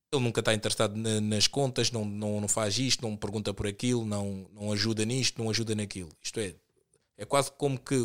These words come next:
o que é que é que tu faças se estás errado. Para mim, ah, epá, tem que ser uma pessoa muito descontraída.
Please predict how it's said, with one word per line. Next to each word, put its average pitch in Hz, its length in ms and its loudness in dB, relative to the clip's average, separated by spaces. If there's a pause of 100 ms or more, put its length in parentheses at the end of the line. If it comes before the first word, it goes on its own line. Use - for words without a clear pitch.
(140)
o 123 140 -20
que - 140 0
é 131 60 0
que 135 120 -2
é 127 40 -4
que 131 80 -12
tu 131 80 -4
faças 127 420 0
se - 40 6
estás 123 220 0
errado. 107 400 -2 (1000)
Para 151 180 4
mim, 117 400 2 (400)
ah, 107 680 0
epá, 123 200 -2
tem 117 120 -6
que - 60 -6
ser 123 40 -4
uma 123 100 -2
pessoa - 160 -4
muito 117 200 -2
descontraída. 98 580 -6